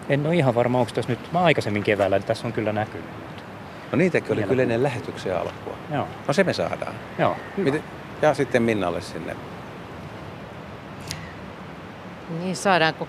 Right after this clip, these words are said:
Speaker 3: kolmekymmentä lajia siis kasaan tämän lähetyksen aikana, jota vielä on jäljellä ihan hyvin, että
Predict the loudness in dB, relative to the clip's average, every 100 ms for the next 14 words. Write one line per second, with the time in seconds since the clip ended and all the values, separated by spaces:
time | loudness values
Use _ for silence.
0 | 2 4 4 4 2 4 6 6 4 4
1 | 0 4 4 6 6 4 4 6 4 2
2 | -2 -2 4 4 4 4 4 4 4 6
3 | 6 6 6 6 6 8 6 6 4 2
4 | 2 2 2 2 0 0 -2